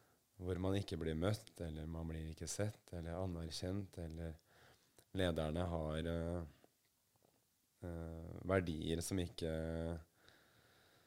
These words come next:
som ikke er fundamentert i noe som er godt og sant og ekte. Det, det handler om gevinst. Det handler om, om, om, eh, at lederen selv skal skinne, da, og levere resultatene sine. Og,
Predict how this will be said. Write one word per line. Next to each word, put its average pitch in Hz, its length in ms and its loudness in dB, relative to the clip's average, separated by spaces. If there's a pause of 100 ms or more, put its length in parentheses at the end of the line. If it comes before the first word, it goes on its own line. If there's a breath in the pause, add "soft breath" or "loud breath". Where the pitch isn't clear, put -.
(800 loud breath)
som 117 160 6
ikke 104 180 8
er 92 60 4
fundamentert 95 640 4
i 98 60 4
noe 85 140 4
som 92 120 0
er 92 160 4
godt 90 320 0
og 92 80 2
sant 82 360 0
og 98 60 4
ekte. 101 360 -2
Det, 104 100 6 (140)
det 92 120 4
handler 82 360 0
om 78 140 -2
gevinst. 85 680 0
Det 87 120 0
handler 78 380 0
om, 82 140 0 (800 loud breath)
om, 82 140 0 (220)
om, 82 200 -2
eh, 85 640 -2 (1300 soft breath)
at 95 120 -8
lederen 85 400 2
selv 78 240 -2
skal 90 200 0
skinne, 82 360 2
da, 98 80 6 (160)
og 85 640 2
levere 82 340 0
resultatene 85 640 -2
sine. 80 320 0
Og, - 1800 -10